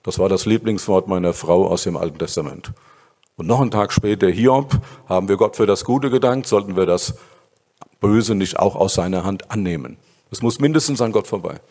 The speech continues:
Auch Hiob hatte Gott anders kennengelernt und hat dann nicht gesagt, das, was ich jetzt erlebe, hat mit dem nichts zu tun. Und am nächsten Tag war weder Tod noch Leben, nichts kann uns scheiden von der Liebe Gottes in Jesus Christus. Ich bin dankbar, dass ich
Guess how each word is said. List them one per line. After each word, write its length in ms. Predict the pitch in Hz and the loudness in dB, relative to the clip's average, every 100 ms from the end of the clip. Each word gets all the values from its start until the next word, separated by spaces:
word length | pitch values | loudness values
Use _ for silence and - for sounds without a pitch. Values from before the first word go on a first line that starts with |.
| _ _ _ _ _ _ _ _ - | _ _ _ _ _ _ _ _ -8
Auch 160 | 76 | -2
Hiob 260 | 113 131 104 | 2 2 2
hatte 160 | 101 | -2
Gott 260 | 101 101 - | 2 2 2
anders 360 | 120 123 113 - | 2 2 2 2
kennengelernt 760 | 117 104 87 78 101 123 - - - _ _ _ _ - | 0 0 -2 0 -2 -4 -10 -16 -18 _ _ _ _ -6
und 100 | 95 | -2
hat 80 | 101 | 2
dann 120 | 104 | 2
nicht 160 | 107 - | 0 0
gesagt, 260 | 98 98 | 0 2
das, 160 | 101 98 | 0 0
was 100 | 90 | 0
ich 80 | 104 | 0
jetzt 160 | - | 2
erlebe, 300 | 101 98 95 | 2 2 2
hat 160 | 90 90 | 0 -2
mit 100 | 87 | -4
dem 120 | 85 | -4
nichts 180 | 85 - | -4 -6
zu 100 | - | -10
tun. 220 | - - _ _ _ _ _ | -10 -14 _ _ _ _ _
Und 60 | 85 | -8
am 100 | 85 | -2
nächsten 320 | 98 - 95 | -2 -2 0
Tag 260 | 95 90 92 | 0 0 2
war 200 | 90 87 | 2 4
weder 260 | 101 101 | 4 2
Tod 220 | - 104 | 2 0
noch 140 | 92 85 | 0 0
Leben, 260 | 92 92 | 0 2
nichts 380 | 98 - - - - - - _ - | 2 0 -2 -6 -8 -20 -20 _ -10
kann 180 | 98 87 | -6 -6
uns 100 | 87 | -4
scheiden 340 | 98 87 87 | -2 0 -2
von 140 | - 82 | -6 -6
der 100 | 78 | -6
Liebe 200 | 82 80 | -4 -2
Gottes 360 | 80 - - | -2 -2 -6
in 280 | - 120 117 | 0 2 2
Jesus 540 | 95 98 82 87 - | 4 4 4 2 0
Christus. 540 | - 80 - - - - - _ - - _ - - _ | -2 -6 -4 -6 -6 -6 -8 _ -20 -20 _ -20 -20 _
Ich 100 | 113 | 0
bin 120 | 123 107 | 2 4
dankbar, 400 | 123 139 123 117 | 2 2 2 4
dass 180 | 101 | 2
ich 240 | 104 98 | 2 -4